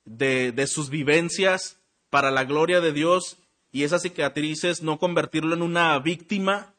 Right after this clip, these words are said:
sino realmente en un héroe, en, en, a, a manera de aprender del maestro, del verdadero héroe que es Jesucristo,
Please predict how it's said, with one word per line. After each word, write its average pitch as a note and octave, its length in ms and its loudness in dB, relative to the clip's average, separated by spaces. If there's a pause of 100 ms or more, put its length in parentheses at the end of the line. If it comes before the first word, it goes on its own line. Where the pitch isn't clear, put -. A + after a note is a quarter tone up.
(140)
sino D3 320 -4
realmente F3 720 0
en E3 100 -2
un E3+ 160 -2
héroe, F#3+ 520 2
en, C3+ 240 -8
en, C3+ 300 -8 (100)
a, C3+ 260 2
a C#3+ 60 6
manera E3 640 2 (200)
de D3 140 2
aprender D3 580 4
del F3+ 160 2
maestro, E3+ 800 0
del C#3 240 0
verdadero D3 540 4
héroe F3+ 300 4
que E3+ 100 -2
es D#3+ 80 -2
Jesucristo, F3 880 -6